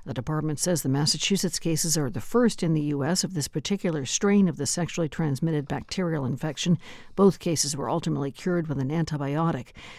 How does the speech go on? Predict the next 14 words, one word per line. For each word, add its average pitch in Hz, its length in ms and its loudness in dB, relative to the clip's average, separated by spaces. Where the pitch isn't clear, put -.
The 196 80 2
strain 190 320 4
was 143 140 0
first 220 300 6
detected 165 460 -2
in 151 220 2
Asian 185 440 4
Pacific 208 500 0
countries 175 640 0
and 156 380 0
in 160 160 0
the 151 80 2
United 170 460 0
Kingdom. 196 440 4